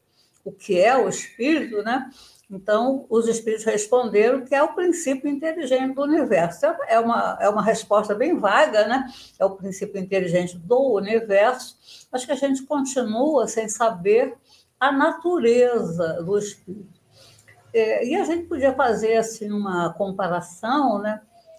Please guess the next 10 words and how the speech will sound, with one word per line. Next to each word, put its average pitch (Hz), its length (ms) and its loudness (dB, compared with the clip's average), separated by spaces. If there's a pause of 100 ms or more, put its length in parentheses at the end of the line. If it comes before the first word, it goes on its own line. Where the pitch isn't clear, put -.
(460)
com 359 300 -2
Deus, 214 560 2
né? 202 320 -4
Que 214 80 -6
Deus, 233 600 2
a 233 120 -2
gente 196 500 -4
sabe 214 720 0
de 190 180 0
Deus 190 640 -2